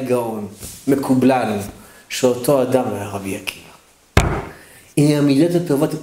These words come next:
שם נדבקת התורה. תגידו לי,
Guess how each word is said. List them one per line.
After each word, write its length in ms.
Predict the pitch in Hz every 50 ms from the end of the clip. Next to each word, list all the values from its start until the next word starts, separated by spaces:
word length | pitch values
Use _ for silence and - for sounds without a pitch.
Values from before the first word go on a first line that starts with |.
| - 190
שם 260 | 185 - - 240 285 285 262 220
נדבקת 300 | 196 - 165 165 165 156 143 127 -
התורה. 280 | - 123 110 110 - - - - - _ _ _ _ _ _ _ _ _ _ _ _ - - _ _ _ _ _ _ _ _ _ - - - - - - - - - - - - - - - - - - - - -
תגידו 240 | - 156 190 214 220
לי, 420 | 208 180 147 135 123 - 127 -